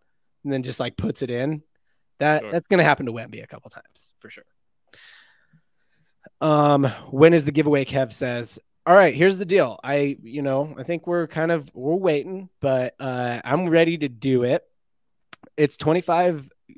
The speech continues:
Speaker 1: dollars for every twenty-five likes. So if you haven't liked the video le-, yet,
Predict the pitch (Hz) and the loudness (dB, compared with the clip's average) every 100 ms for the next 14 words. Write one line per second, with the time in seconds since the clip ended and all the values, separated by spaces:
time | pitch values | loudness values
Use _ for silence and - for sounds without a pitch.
0 | 127 139 139 143 - 127 131 131 131 131 | -4 -2 0 -2 -4 -6 -6 -8 -8 -8
1 | 123 107 117 - 113 143 165 185 175 139 | -10 -12 -16 -16 -10 -6 -4 -4 -6 -8
2 | 127 123 123 - 120 117 113 117 131 | -6 -6 -8 -12 -12 -8 -8 -8 -10